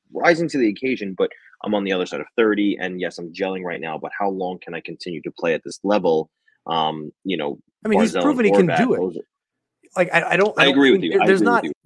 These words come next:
Speaker 2: th-, there's no evidence that says he can't. And frankly, it, in my two cents, yes, there's a consistency thing, and you're gonna have that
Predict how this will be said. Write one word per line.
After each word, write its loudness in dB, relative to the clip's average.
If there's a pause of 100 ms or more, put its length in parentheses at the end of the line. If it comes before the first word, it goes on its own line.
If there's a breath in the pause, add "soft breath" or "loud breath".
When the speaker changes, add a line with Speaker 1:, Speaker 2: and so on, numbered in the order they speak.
Speaker 2:
th-, -10
there's 0
no 2
evidence -2
that -6
says -6
he -10
can't. -8 (120)
And -6
frankly, -6 (680)
it, -14
in -4
my 0
two -10
cents, -10 (840)
yes, -4
there's -6
a -10
consistency -12
thing, -10 (180)
and -8
you're -6
gonna -8
have -4
that -6